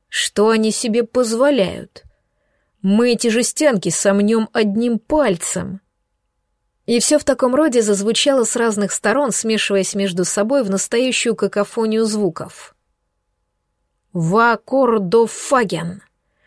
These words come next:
Краги Кхаари. Главный прервал гомон и вынес единоличное решение. Бой до смерти.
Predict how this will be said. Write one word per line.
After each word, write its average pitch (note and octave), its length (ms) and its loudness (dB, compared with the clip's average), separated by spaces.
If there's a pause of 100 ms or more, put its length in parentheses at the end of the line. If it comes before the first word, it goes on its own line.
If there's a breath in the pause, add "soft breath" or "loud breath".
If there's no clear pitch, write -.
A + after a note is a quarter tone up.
(280)
Краги G3+ 640 2 (180)
Кхаари. G3+ 1080 2 (1200)
Главный C4 560 2
прервал A#3 420 2
гомон A3 420 0
и A3 160 2
вынес C#4 600 -2 (140)
единоличное A#3 1000 -2 (100)
решение. F#3+ 760 -2 (880)
Бой A#3+ 580 2
до G3+ 320 0
смерти. - 640 -6